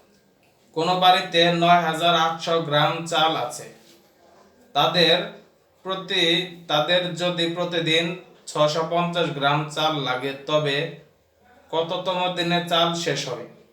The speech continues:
উত্তরটি ক্রমবাচক সংখ্যা হবে। তাহলে চলো শিক্ষার্থী বন্ধুরা, আমরা শুরু করি। আমাদের প্রথমে লিখতে হবে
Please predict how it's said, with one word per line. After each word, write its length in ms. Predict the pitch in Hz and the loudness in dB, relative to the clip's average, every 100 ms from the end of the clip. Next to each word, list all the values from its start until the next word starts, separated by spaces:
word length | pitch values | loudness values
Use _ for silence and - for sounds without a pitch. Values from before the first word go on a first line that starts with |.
| _ _ _ _ | _ _ _ _
উত্তরটি 460 | 151 151 175 170 180 170 | -12 -6 -4 -4 -6 -4
ক্রমবাচক 520 | 185 185 180 175 175 | -2 0 0 -2 -4
সংখ্যা 340 | 170 143 117 | -6 -6 -6
হবে। 260 | 117 107 - - - - - - - - - | -6 -8 -12 -18 -20 -20 -20 -20 -20 -20 -10
তাহলে 320 | 160 151 135 | -4 -2 -2
চলো 220 | 160 170 | -2 -2
শিক্ষার্থী 400 | 170 170 180 180 | -2 -4 -8 -4
বন্ধুরা, 540 | 175 170 170 151 131 - - - - - - - | -2 0 0 0 0 -4 -12 -16 -12 -8 -8 -10
আমরা 260 | 135 143 170 | -8 -2 -2
শুরু 260 | 165 165 156 | 0 -2 -2
করি। 260 | 127 - - - - - - - - - - _ _ - - - - - _ - - - _ - - _ - - _ - - _ _ _ _ _ - - - - - - _ _ _ - - _ - - - _ | -4 -10 -16 -20 -20 -20 -20 -20 -20 -20 -20 _ _ -20 -20 -20 -20 -20 _ -20 -20 -20 _ -20 -20 _ -20 -20 _ -20 -20 _ _ _ _ _ -20 -20 -18 -20 -20 -20 _ _ _ -20 -20 _ -20 -20 -20 _
আমাদের 320 | 135 160 175 190 | -6 -2 0 0
প্রথমে 320 | 190 190 196 | -2 -2 -2
লিখতে 240 | 190 190 | -2 0
হবে 440 | 185 165 147 120 | 0 2 0 -2